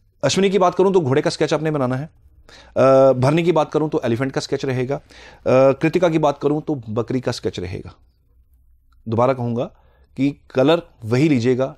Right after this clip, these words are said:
जो प्लैनेट रिप्रेजेंट करता है। नेक्स्ट बात करूंगा रोहिणी, आपका, अ, सांप का स्केच आपने बनाना है। कैसा भी स्केच बने,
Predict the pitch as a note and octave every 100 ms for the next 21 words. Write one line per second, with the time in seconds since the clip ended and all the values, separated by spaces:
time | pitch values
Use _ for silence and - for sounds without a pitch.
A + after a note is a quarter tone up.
0 | - A#2 A#2+ G#2+ A2+ B2 - G#2+ - G2+
1 | A2+ - - F#2+ F2+ G2 - A2 _ _
2 | _ _ _ _ _ _ _ _ _ _
3 | B2+ E3 - E3 E3+ F3 F3 D3 E3+ F#3
4 | F#3 _ _ _ _ A#2+ A#2+ C3+ C#3 C#3
5 | - - A2 A2+ A2 G#2 - B2+ B2+ B2
6 | C#3+ - C3 B2+ B2+ A2+ G2+ G#2+ B2 _
7 | _ _ - E3+ D#3+ G3+ F3 - C#3+ B2+
8 | A2+